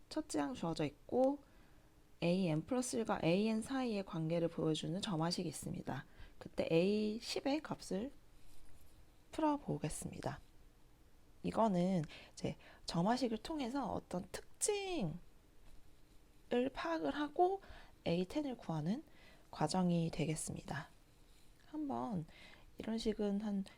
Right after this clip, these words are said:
두세 번 정도는 대입을 해서 어떤 특징이 있는지 파악하는 것이 중요할 것 같아요. 한번 n이 일일 때 한번 대입을 해볼게요. 그러면 에이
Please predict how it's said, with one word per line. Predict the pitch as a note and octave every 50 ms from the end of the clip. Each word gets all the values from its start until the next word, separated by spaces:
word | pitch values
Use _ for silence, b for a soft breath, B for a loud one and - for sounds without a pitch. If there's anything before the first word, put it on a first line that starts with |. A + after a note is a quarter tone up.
| B -
두세 | - - A3 G#3+ A#3 F4 F#4
번 | F4+ F4+ E4+ D#4+
정도는 | D#4 C#4 C4+ C4+ B3 A3 G#3+ G#3
대입을 | - F#3+ F3 F#3 G3+ A#3 A3 A3+
해서 | C#4 D#4+ E4 - A3+ F3+ E3 E3+ F#3 F#3+ F#3 E3+ C#3+ B B B B B B B B
어떤 | F3 F3+ - - D#4 E4
특징이 | D#4+ D#4+ - - - D#4 D4 A3+
있는지 | E3+ E3 F3+ F#3 F3 -
파악하는 | - - - E4 F4 F4 - - D4 C4+ B3
것이 | A#3 F#3+ F#3 - -
중요할 | - - D#3+ D3+ D#3 D3 C#3
것 | - -
같아요. | F3+ - - - - - - - - - - - - - -
한번 | G3 G3 D#3 D#3 D#3 D#3+ F3+ B B B B B B B B B B B B B - - -
n이 | E3+ E3+ E3 F3+ F#3 F#3+ G#3+ C4+
일일 | D#4 F4 F4 E4+ -
때 | - F3+ F#3 F#3+
한번 | G3 F#3+ -
대입을 | - - E3 D#3 D#3+ - -
해볼게요. | A#3 D4+ C#4 - - C3+ C3+ D3+ G#3+ - - - -
그러면 | - - - D#3 - - -
에이 | - D#3+ E3 F3+ F#3 F#3 F#3